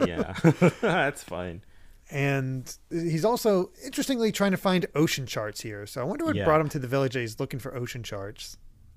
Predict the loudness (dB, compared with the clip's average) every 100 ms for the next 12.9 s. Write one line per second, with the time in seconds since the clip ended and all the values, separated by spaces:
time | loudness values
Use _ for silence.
0 | -14 4 6 6 4 0 -4 -4 4 4
1 | 4 0 2 2 2 0 -2 -4 -4 -2
2 | -2 -2 -2 -2 -2 -2 -4 -2 -2 -2
3 | -2 -6 -4 -4 -2 -4 -2 -4 -2 -2
4 | -2 -2 -4 -4 -6 -8 -12 -16 -20 -20
5 | -20 -20 -20 -4 0 4 4 4 2 2
6 | 2 4 4 2 0 0 0 0 0 -2
7 | -2 -4 -4 -2 0 0 -2 -4 -6 -6
8 | -6 -4 -4 -2 -2 -2 0 4 4 4
9 | 2 8 8 8 4 4 4 6 4 4
10 | -2 -4 -4 -6 -8 -8 -8 -10 -10 -10
11 | -6 -4 -4 -4 -2 -2 0 -2 -4 -6
12 | -6 -6 -4 -4 -4 -2 -2 -2 -6